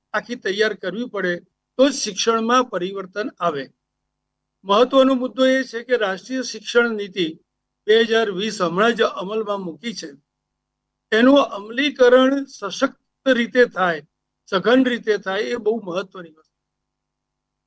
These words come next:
કારણ કે ભારતીય પરંપરા પ્રમાણે શિક્ષણ નહીં અપાય તો આ શિક્ષણ નીતિ સદંતર નિષ્ફળ જશે. અને ભારતીય શિક્ષણ પરંપરામાં અન્નમય કોષ, પ્રાણમય કોષ,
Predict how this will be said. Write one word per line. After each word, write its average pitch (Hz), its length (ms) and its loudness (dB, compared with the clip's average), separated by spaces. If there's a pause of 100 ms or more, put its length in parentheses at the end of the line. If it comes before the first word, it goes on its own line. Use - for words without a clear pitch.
(180)
કારણ 247 200 4
કે 262 80 2
ભારતીય 240 520 0
પરંપરા 240 640 -6
પ્રમાણે 208 640 -10 (520)
શિક્ષણ 233 460 -2
નહીં 208 400 4
અપાય 170 420 -4 (420)
તો 233 80 6
આ 240 280 4
શિક્ષણ 226 480 -6
નીતિ 208 340 -14
સદંતર 226 680 0
નિષ્ફળ 180 520 -6
જશે. 160 480 -14 (960)
અને 233 200 4
ભારતીય 220 540 0
શિક્ષણ 247 460 0
પરંપરામાં 196 840 -2 (520)
અન્નમય 240 580 2
કોષ, 233 580 -2
પ્રાણમય 214 560 0
કોષ, 226 300 2